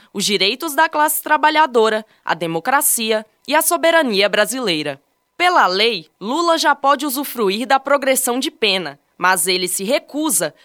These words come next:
por entender que isso fere sua dignidade, já que foi condenado sem provas e exige que seja considerado inocente para sair da prisão, onde está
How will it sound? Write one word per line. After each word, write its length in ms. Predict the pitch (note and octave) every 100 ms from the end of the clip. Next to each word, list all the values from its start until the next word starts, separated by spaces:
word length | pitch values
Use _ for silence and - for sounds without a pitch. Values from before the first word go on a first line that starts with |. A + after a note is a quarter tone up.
| _
por 140 | D4
entender 460 | E4+ E4+ D#4 D4 D#4+
que 140 | D#4
isso 220 | D#4+ - D4
fere 460 | - C4+ C#4+ D#4
sua 260 | - D4 D4+
dignidade, 840 | D4+ B3+ D4+ D#4+ G#3 F3 E3 C#3+ _ _ _
já 140 | E3+ G3
que 140 | G3+
foi 180 | G#3 F3+
condenado 600 | G#3 G#3+ F#3+ E3+ D#3+ D3
sem 240 | - C4
provas 640 | - C4 A#3 A3+ B3 - - -
e 100 | D#4
exige 640 | D#4+ G#3+ C4+ C#4 D3+ D3 _
que 100 | G3
seja 320 | - G3+ G3
considerado 760 | - F4+ - D4 D4+ F#3+ E3 F#3
inocente 580 | C4 F4 - B3 B3
para 220 | - C#4 D4+
sair 340 | E4+ C4+ A3+
da 140 | A#3
prisão, 480 | A#3 C4+ G3 F3 D3 _ -
onde 200 | G3 G3
está 460 | A#3+ - F#3+ F3+